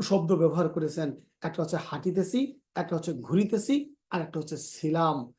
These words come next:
মানে, সব মিলিয়ে এই বনলতা সেন কাব্যটি হয়ে ওঠে এক ধরনের অর্থময় এবং আমাদের ইতিহাস ঐতিহ্যের ঐশ্বর্য ভাণ্ডার। আর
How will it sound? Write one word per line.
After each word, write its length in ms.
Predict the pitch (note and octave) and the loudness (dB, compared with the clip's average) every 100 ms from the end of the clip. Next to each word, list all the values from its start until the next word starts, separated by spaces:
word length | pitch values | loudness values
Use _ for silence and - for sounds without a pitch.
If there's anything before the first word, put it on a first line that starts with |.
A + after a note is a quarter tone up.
| _ _ - | _ _ 0
মানে, 320 | B3 G3+ F3+ | 4 4 2
সব 380 | - - F3+ D#3+ | -4 4 4 6
মিলিয়ে 520 | B3+ C4 F#3+ D#3+ - - _ | 2 4 4 4 -2 -14 _
এই 180 | G3 D#3+ | 4 6
বনলতা 380 | E3 E3+ E3+ F3+ | 6 4 2 -2
সেন 240 | F#3+ E3 | -2 -2
কাব্যটি 440 | - D#3+ D3+ D#3 | 0 -2 -2 -4
হয়ে 220 | C#3 D3 D3+ | -4 2 4
ওঠে 440 | D#3 A3 C4 - _ - | 4 2 0 -4 _ -4
এক 200 | E3+ D#3 | -2 0
ধরনের 320 | E3 E3+ D#3+ - | 2 2 2 -2
অর্থময় 560 | D3+ D3+ - F3+ G#3+ C#4+ - _ - | -4 -4 -2 2 2 2 -2 _ 0
এবং 340 | G#3 F#3+ D#3 - _ - | 4 4 4 -2 _ -2
আমাদের 340 | F#3 F3+ E3 F#3+ | 2 4 2 -2
ইতিহাস 460 | F3+ G3 G#3 G3 - | 0 2 2 2 0
ঐতিহ্যের 720 | F#3+ F#3 - F3 D3+ E3+ D3 C#3+ - _ | 4 4 2 -2 0 0 0 -4 -16 _
ঐশ্বর্য 640 | G3+ G3+ - G3 E3 E3 C#3+ | 4 6 4 2 2 2 0
ভাণ্ডার। 500 | - D#3+ D#3 D#3+ C#3+ - _ _ | 0 2 4 2 0 -6 _ _
আর 360 | - E3+ D3+ - | -2 0 -2 -6